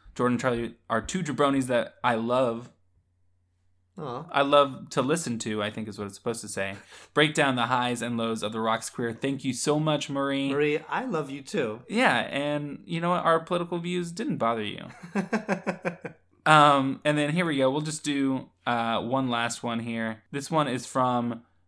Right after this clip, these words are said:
Speaker 1: C N G three. Uh, I have to say here, The Rock, or, uh, sorry, I have to say, Rock Talk has become one of my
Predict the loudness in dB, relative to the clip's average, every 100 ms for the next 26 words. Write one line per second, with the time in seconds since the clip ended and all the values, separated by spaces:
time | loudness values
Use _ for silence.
0 | _ _ _ -8 -4 -4 -2 0 0 0
1 | 0 -2 -4 -8 -6 -4 -6 -8 _ _
2 | _ _ _ 2 4 4 2 4 2 2
3 | 2 2 4 2 0 -4 _ _ _ -2
4 | 0 4 4 4 -8 -20 _ 4 6 2
5 | -6 -8 -6 2 2 4 2 4 4 6
6 | 6 6 2 0 -2 -8 -6 -4 -2 -2
7 | -2 -4